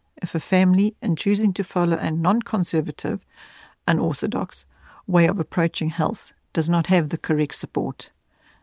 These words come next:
It can be very damaging to the progress. We suggest that if you make a choice which others oppose, then try to avoid the negative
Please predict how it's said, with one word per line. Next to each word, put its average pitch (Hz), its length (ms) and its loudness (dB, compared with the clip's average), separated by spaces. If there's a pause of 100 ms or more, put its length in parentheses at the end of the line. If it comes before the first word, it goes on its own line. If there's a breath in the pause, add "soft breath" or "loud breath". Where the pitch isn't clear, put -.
(160)
It - 160 -2
can 180 120 -2
be 165 140 0
very 202 340 6
damaging 170 640 -2
to - 120 -2
the - 100 -2
progress. - 680 -6 (1200)
We 226 140 4
suggest 175 460 2
that 165 160 -2
if - 180 -2
you 220 80 6
make 202 220 2
a 180 40 -4
choice - 600 -4 (600)
which - 280 -2
others 165 320 2
oppose, - 640 -4 (180)
then 196 180 2
try 254 380 0
to 233 140 0
avoid 180 340 4
the 190 80 0
negative 170 480 2